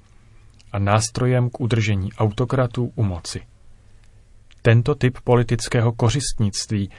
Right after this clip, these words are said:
se mění v násilí, když se prvotní zásadou stává žádostivost a sobectví.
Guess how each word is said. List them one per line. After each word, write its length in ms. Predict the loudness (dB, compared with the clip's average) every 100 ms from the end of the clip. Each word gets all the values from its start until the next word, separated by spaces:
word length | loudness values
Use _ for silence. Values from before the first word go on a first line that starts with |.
| -20 -8
se 180 | 0 2
mění 340 | 4 4 4
v 80 | 2
násilí, 640 | 0 0 0 0 0 -2 -8 -20 -20 -20 -6
když 160 | -4 0
se 80 | 0
prvotní 680 | 2 2 2 0 0 0 -2
zásadou 600 | 2 2 0 0 0 0
stává 600 | 0 0 2 4 2 2
žádostivost 840 | 0 0 0 -4 -4 -4 -4 -6 -14 -14
a 40 | -8
sobectví. 720 | -6 -6 -6 -10 -8 -10